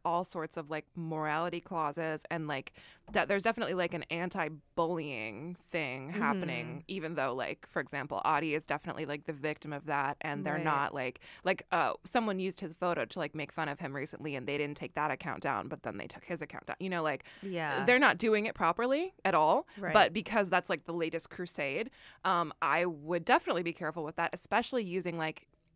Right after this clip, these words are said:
Speaker 1: inflammatory language. And also, I don't even really swear in my captions anymore because I noticed that when I tried to promote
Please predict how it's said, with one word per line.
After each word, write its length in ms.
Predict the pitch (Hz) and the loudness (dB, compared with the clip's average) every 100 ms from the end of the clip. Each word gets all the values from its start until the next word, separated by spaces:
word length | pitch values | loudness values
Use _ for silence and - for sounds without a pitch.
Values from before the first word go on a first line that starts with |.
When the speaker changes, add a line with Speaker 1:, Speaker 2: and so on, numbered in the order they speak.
| - | -8
Speaker 1:
inflammatory 640 | 190 170 170 175 180 160 | -6 -2 0 0 -2 -2
language. 580 | 151 143 160 185 233 240 - | -2 -4 -4 -2 -4 -4 -2
And 100 | 180 | 2
also, 500 | 185 262 - 180 165 | 4 4 2 0 0
I 140 | - 233 | -2 0
don't 160 | 349 | 2
even 260 | 320 233 208 | 0 0 -2
really 220 | 202 196 | -2 -2
swear 600 | - - 175 175 220 170 | -4 -6 -2 0 0 -2
in 180 | - 170 | -2 -6
my 120 | 156 | -6
captions 440 | - 185 - 208 175 | -6 -6 -6 -6 -6
anymore 320 | 160 151 151 | -6 -8 -8
because 240 | 160 170 | -10 -8
I 100 | 170 | -6
noticed 480 | 165 180 233 185 - | -2 -2 -2 -4 -6
that 140 | - | -8
when 100 | 165 | -6
I 80 | 160 | -6
tried 400 | 160 - 151 165 | -8 -8 -8 -6
to 80 | 208 | -8
promote 520 | - 214 160 147 170 | -6 -6 -6 -6 -8